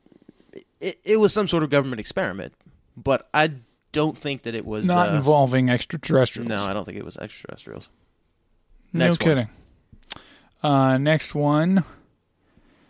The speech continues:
Speaker 2: The Illuminati control Hollywood and or the government.
Speaker 1: Probably. Yeah.
Speaker 2: Probably.
Speaker 1: Mm-hmm.
Speaker 2: All right.
Speaker 1: Definitely, uh, definitely. And I don't even know if the Illuminati is the right term.
Speaker 2: Yeah.
Speaker 1: But
Speaker 2: Someone.
Speaker 1: yeah,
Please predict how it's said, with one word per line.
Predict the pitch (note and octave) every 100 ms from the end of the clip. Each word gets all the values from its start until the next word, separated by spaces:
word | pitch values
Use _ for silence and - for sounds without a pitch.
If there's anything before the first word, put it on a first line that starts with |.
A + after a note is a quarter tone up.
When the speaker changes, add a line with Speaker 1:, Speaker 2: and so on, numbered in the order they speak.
| _ _
Speaker 2:
The | D3
Illuminati | D3+ D#3+ D#3 C#3+ C#3
control | B2 D3 A#2+
Hollywood | C3+ C3+ C3+
and | B2+ B2+
or |
the | B2
government. | B2 A#2 A2 - _ _ -
Speaker 1:
Probably. | A2+ G#2 F#2+ G#2 - _ - -
Yeah. | G#2 G2 - _ _ _
Speaker 2:
Probably. | D3+ C3 C#3 C#3 G2 -
Speaker 1:
Mm-hmm. | A2 G2+ G2+ - _ _
Speaker 2:
All | C3+
right. | A#2+ -
Speaker 1:
Definitely, | C#3+ C3+ C3+ A#2
uh, | F#2+
definitely. | G#2 A#2 B2 A2 - - -
And | G3+
I |
don't | E3+ C#3
even | C#3+
know | C3 A#2+
if |
the | -
Illuminati | G2+ - G#2+ G#2+ A2+ G2+ G#2 A2+
is | G#2+
the | F#2+
right | G2+ G2+
term. | - A2 G#2+ G#2
Speaker 2:
Yeah. | E3+ D3 B2
Speaker 1:
But | G#2 F#2+ _ _ _ _ _ _ _ _ _ - -
Speaker 2:
Someone. | - E3+ D#3 B2+ A#2+ _ _
Speaker 1:
yeah, | B2 G#2